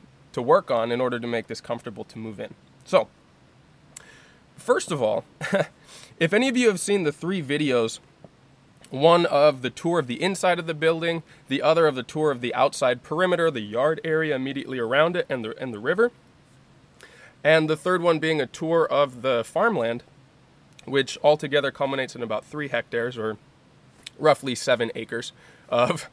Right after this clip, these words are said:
<laughs> sort of disjointed and interesting little parcels that, that make up this house, then you'll know that I also highlighted a couple of the priority projects that I would need to work on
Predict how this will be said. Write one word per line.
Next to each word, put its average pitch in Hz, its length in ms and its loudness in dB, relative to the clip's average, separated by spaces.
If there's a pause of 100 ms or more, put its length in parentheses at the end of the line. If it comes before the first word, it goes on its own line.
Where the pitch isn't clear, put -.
<laughs> - 140 -20
sort 151 160 -4
of 120 160 -6
disjointed 147 640 2
and 127 240 0
interesting 147 480 -2
little 131 160 2
parcels 123 560 -2
that, 110 300 -6
that 117 100 -2
make 120 220 -2
up - 80 -8
this 110 160 -8
house, 117 320 -4 (360)
then 175 160 2
you'll 196 200 4
know 190 240 4
that 160 180 2
I 147 100 6
also 151 360 2
highlighted 135 640 0
a 127 40 -8
couple 139 360 -2
of 117 80 -8
the 113 80 -6
priority 156 580 2
projects 127 520 -2
that 117 100 -4
I 117 100 2
would 113 140 -2
need 120 180 -4
to - 100 -14
work 113 280 -4
on 113 240 -4